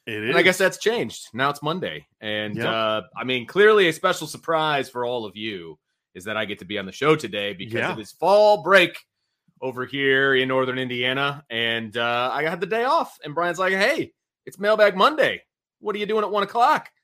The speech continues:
Speaker 2: I said, "I'm doing Mailbag Monday, Brian." So here we are.
Speaker 1: Here we are. I mean, look, you're the one who can't be here on Fridays anymore. So,
Speaker 2: Yes.
Speaker 1: I mean, I can't
Speaker 2: Facts.
Speaker 1: continue to work my schedule around it. And then you know what? The Monday, me
Speaker 2: <laughs>
Speaker 1: changing it to Monday is the only reason you can even do it today.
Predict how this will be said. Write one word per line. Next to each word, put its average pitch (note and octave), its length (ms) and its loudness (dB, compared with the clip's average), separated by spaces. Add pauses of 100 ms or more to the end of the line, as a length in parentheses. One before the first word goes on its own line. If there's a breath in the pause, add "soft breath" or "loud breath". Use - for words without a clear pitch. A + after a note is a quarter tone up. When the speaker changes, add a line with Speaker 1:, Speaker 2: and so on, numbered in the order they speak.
Speaker 2:
I D#3+ 80 -12
said, F3 160 -2
"I'm F3+ 80 0
doing F#3+ 180 2
Mailbag F#3+ 320 2
Monday, F3 280 -2
Brian." F2 360 -10 (380)
So A2+ 580 -2 (440)
here A#2 100 -8
we F2+ 100 -10
are. F#2+ 300 -10 (200)
Speaker 1:
Here A#2+ 100 -8
we G#2+ 120 -6
are. G#2+ 260 -6
I - 60 -12
mean, B2+ 200 -2
look, C3+ 180 -2 (160)
you're A2 340 -2
the F3 100 -2
one C3+ 220 -4
who A#2+ 280 -6
can't A#2 280 -6
be B2+ 180 -4
here A2+ 220 -4
on F#2+ 280 -10 (200)
Fridays F#2+ 480 -6
anymore. G2 480 -8
So, A2+ 220 -6
Speaker 2:
Yes. G#2 100 -4
Speaker 1:
I - 20 -10
mean, A2 120 -6
I A#2+ 80 -2
can't C#3 280 -2
Speaker 2:
Facts. G#2 340 -10
Speaker 1:
continue D3+ 400 0
to C3+ 60 2
work C3+ 240 2
my B2+ 140 -2
schedule C#3 460 -2
around A2+ 320 -4
it. C3+ 80 -2
And C3+ 100 -8
then B2+ 140 -6
you C3 60 0
know C3+ 120 0
what? C#3 240 0
The B2+ 80 -4
Monday, C#3+ 320 -2
me D#3+ 240 -4
Speaker 2:
<laughs> D#3+ 160 -10
Speaker 1:
changing D3+ 400 -2
it C#3 120 0
to C#3 80 -6
Monday C#3 500 0 (320 soft breath)
is C3+ 180 -2
the D3+ 120 0
only F#3 240 2
reason E3+ 300 -2
you F#3 120 2
can F#3+ 100 2
even G3 220 4
do C4+ 160 0
it - 80 0
today. A#2+ 320 -2